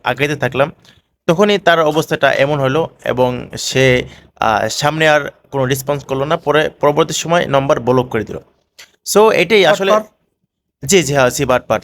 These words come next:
Speaker 1: So, এইটি হচ্ছে, মানে, বর্তমান সময়ে যারা আমরা নতুন ইউজার বা নতুন আমরা যারা ইউজার হয়েছি বা চিন্তা করতেছি যে আমরা প্রমোট করাবো, এই করব, সেই করব, এই সমস্ত বাটপার থেকে বিশেষ করে সাবধান হবেন।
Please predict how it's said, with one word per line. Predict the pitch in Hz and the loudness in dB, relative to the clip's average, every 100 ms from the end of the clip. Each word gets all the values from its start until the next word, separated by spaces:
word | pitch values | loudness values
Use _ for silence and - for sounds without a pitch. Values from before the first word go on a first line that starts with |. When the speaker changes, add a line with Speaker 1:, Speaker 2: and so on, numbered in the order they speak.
| - _ - _ - 185 | -8 _ -20 _ -4 2
Speaker 1:
So, | 202 - - | 2 2 0
এইটি | 202 226 269 | 0 0 0
হচ্ছে, | 226 226 254 247 226 | 0 0 2 2 2
মানে, | 160 175 175 156 | 0 0 2 0
বর্তমান | 127 160 170 185 175 | 0 0 0 0 -2
সময়ে | 165 147 123 | 0 2 2
যারা | 120 160 170 | 2 2 2
আমরা | 160 160 151 - | 2 2 2 0
নতুন | 147 180 202 | -4 -2 0
ইউজার | 151 143 135 131 131 | 0 2 4 2 0
বা | - 131 127 123 | -2 2 2 0
নতুন | 131 135 143 | -4 -6 -4
আমরা | 131 127 | 0 0
যারা | 127 123 120 | 2 2 0
ইউজার | - 151 135 135 - - - - | -2 -2 2 2 0 -14 -20 -4
হয়েছি | 139 175 175 147 139 | 0 2 0 -4 -4
বা | 127 123 | -2 -2
চিন্তা | 165 160 | -2 -4
করতেছি | 160 156 139 135 | -4 -6 -6 -6
যে | 127 127 | 0 0
আমরা | 120 120 123 | 2 0 0
প্রমোট | - 143 143 135 | 0 0 0 0
করাবো, | 127 127 123 127 | 0 0 0 -2
এই | 123 135 | 0 -2
করব, | 131 127 123 | -2 -4 -4
সেই | 127 123 | -4 -4
করব, | 127 117 123 - - _ - | -6 -6 -8 -8 -20 _ 0
এই | 196 | 0
সমস্ত | 214 196 190 185 | 0 -4 -2 -2
বাটপার | 135 143 - 180 | 0 -2 -2 -4
থেকে | 180 170 165 | -4 -8 -8
বিশেষ | 147 165 - | -6 -6 -6
করে | 170 | -6
সাবধান | 147 123 117 | -4 -4 -4
হবেন। | 107 98 | -6 -10